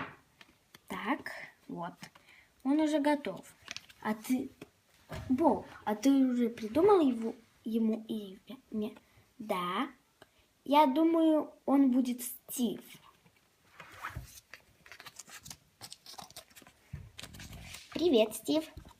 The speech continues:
Привет, Боб. Ты должен со мной дружить.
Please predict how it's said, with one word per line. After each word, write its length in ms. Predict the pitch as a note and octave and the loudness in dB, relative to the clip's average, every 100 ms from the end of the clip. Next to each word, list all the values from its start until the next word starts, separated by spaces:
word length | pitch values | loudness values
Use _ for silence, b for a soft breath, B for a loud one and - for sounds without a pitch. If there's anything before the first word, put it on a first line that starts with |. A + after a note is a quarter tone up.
| _ _ | _ _
Привет, 640 | - D5 C#5 G4+ F4 D#4+ D4 | 2 4 8 8 8 4 4
Боб. 440 | E4 E4 - - - B B _ _ _ _ _ _ _ _ _ _ _ _ | 6 6 2 -12 -20 B B _ _ _ _ _ _ _ _ _ _ _ _
Ты 140 | C4 F#4+ B4+ - - | 4 6 4 0 -6
должен 440 | G#3+ A3 C4+ D4 | -2 0 2 0
со 100 | B3+ | -2
мной 240 | F#3 G3+ B3+ | -4 -2 -2
дружить. 480 | G#3 F3+ F3+ - | -2 -6 -10 -18